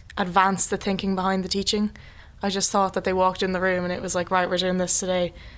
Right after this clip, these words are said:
It was just, I was completely shocked by the amount of work and thought that was put into everything that we have to do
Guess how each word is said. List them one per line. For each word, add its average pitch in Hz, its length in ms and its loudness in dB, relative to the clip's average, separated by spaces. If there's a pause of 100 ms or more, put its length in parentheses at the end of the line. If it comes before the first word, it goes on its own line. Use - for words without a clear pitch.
(220)
It 185 60 -12
was 180 120 -2
just, - 320 0
I 220 60 -4
was 180 120 -2
completely 196 280 -2
shocked 180 260 -2
by 185 200 2
the 180 180 0
amount 180 240 2
of 170 160 -6
work 180 360 -2 (100)
and 180 400 -2 (360)
thought 190 400 4
that - 80 -2
was 180 120 0
put 190 180 0
into 185 200 -2
everything 185 360 -2
that 180 140 -2
we 180 80 -4
have 175 200 -2
to - 80 -6
do 190 300 -2